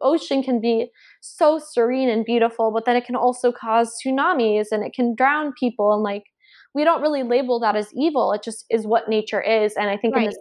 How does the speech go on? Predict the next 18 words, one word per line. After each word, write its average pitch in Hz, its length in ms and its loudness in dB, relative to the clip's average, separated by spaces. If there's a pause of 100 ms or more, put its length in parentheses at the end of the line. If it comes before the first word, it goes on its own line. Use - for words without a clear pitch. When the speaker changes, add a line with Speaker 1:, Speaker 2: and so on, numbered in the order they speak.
Speaker 1:
same 214 200 2
way, 208 340 2
like, 185 220 -2 (400)
when 240 140 2
we 226 100 2
think 220 220 -4
of 202 120 -10 (240)
the 226 80 -6
goddess, 202 440 -2
like, 208 160 -6
dark 302 320 2
goddesses, 233 640 0
these 214 160 -2
goddesses 202 540 0
of 185 140 -8
subversion 220 920 -2
or 185 300 2
of 190 140 -4